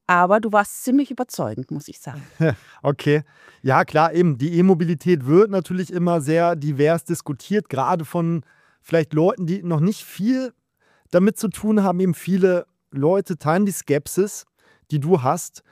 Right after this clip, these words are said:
Speaker 2: Und da gibt's natürlich auch ganz viele Mythen und so, sag ich mal, so Halbwissen, was so noch so ein bisschen rumgeistert. Und auf das wollen wir heute in der zweiten Folge mal ein bisschen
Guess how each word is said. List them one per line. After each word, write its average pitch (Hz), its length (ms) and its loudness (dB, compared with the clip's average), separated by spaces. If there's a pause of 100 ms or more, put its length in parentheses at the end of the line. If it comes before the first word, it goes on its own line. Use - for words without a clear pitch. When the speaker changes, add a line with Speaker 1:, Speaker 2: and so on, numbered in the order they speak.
(180)
Speaker 2:
Und 143 160 0
da 151 60 6
gibt's 165 180 0
natürlich 170 260 4
auch 135 220 0 (400)
ganz 175 260 2
viele 170 240 0
Mythen 202 680 4
und 185 160 -6
so, 175 340 0
sag 175 160 -4
ich 165 80 -8
mal, 185 140 0
so 151 180 0
Halbwissen, 196 800 -2 (220)
was 165 160 -2
so 190 60 0
noch 185 120 0
so 185 80 -2
ein 165 80 2
bisschen 175 220 -2
rumgeistert. 190 760 2 (180)
Und 143 140 0
auf - 80 -6
das 175 240 0
wollen 175 160 2
wir 143 160 2
heute 185 260 4
in 160 40 -4
der 151 120 0
zweiten 156 400 -4
Folge 156 260 0
mal 151 120 0
ein 147 80 0
bisschen 147 340 -4